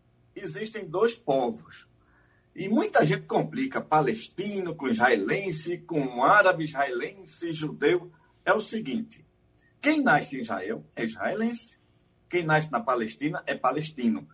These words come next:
Simplesmente, quem nasce na Palestina é só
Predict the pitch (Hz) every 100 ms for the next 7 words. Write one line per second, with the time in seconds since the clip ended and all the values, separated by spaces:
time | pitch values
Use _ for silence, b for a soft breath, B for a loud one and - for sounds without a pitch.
0 | b b - - 226 170 226 277 226 -
1 | - - _ _ _ 226 240 185 156 156
2 | 143 135 190 240 240 - - 143 143 165
3 | 156 - 151 - 151 120 -